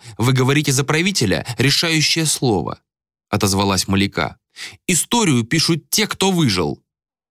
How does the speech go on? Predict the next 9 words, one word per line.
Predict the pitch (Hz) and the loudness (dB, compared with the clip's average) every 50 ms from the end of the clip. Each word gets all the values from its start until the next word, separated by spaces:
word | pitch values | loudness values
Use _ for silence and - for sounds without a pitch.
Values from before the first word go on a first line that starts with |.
| _ _ _ - - - - - | _ _ _ -20 -20 -20 -12 -4
«Вы | - 175 233 | 0 0 2
правы, | - 226 143 98 82 82 69 - - _ _ _ | 2 2 0 0 0 -2 -4 -6 -10 _ _ _
советник | - - 123 117 113 113 - 107 110 101 110 | -2 0 0 2 0 0 0 0 -2 0 0
Латаль. | 113 110 - - 65 50 - - _ _ _ _ _ _ _ _ | 0 0 0 -2 -4 -4 -6 -10 _ _ _ _ _ _ _ _
Историю | 165 165 - - - 220 208 180 175 170 | 0 0 0 0 2 2 2 4 2 0
пишут | 156 - 185 170 - 180 175 151 - _ | 0 0 -2 0 0 0 -2 -2 -4 _
те, | - 214 214 196 - | 0 0 0 0 -2
кто | - - - - 175 175 156 | -4 -12 -6 -2 0 2 2
выжил». | 131 113 95 78 71 57 50 53 - | 2 2 2 0 -2 -4 -6 -8 -10